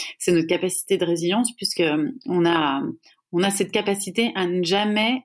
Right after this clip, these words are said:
passer beaucoup de temps sur, euh, sur les échecs. Donc, on en a connu, hein, de nombreux, des déceptions. Euh, on a l'habitude de, de dire que, et pour le coup, on l'a expérimenté, que quand la vie nous enlève quelque chose, c'est pour nous apporter quelque chose de mieux.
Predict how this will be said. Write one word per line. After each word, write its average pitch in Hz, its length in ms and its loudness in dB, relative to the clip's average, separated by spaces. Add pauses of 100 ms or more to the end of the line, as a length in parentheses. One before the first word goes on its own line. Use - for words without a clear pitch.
(720)
passer 202 380 0
beaucoup 196 340 -6
de 196 140 0
temps 214 280 -2
sur, 190 280 -4
euh, 170 300 0 (100)
sur - 180 -4
les 170 220 2
échecs. 165 340 -2
Donc, 165 180 0
on 170 200 2
en 175 100 4
a 175 80 2
connu, 185 340 2
hein, 226 240 0
de 160 80 0
nombreux, 156 440 2 (480)
des 175 100 2
déceptions. 170 600 0 (680)
Euh, 151 320 -2
on 175 100 4
a 165 80 4
l'habitude 165 460 -2
de, 160 220 2
de 151 140 -2
dire 190 220 -2
que, 160 280 0 (100)
et 170 320 -2
pour 185 80 -2
le 185 80 4
coup, 180 140 -4
on 214 40 0
l'a 175 80 2
expérimenté, 170 720 0
que 214 80 -2
quand 170 220 -4
la 170 100 2
vie 185 220 0 (560)
nous 170 200 0
enlève 190 220 2
quelque 175 240 -4
chose, 214 320 0
c'est 175 120 2
pour 165 180 -2
nous 165 160 2
apporter 165 320 -4
quelque 170 260 -6
chose 160 240 -2
de 165 120 0
mieux. 185 240 2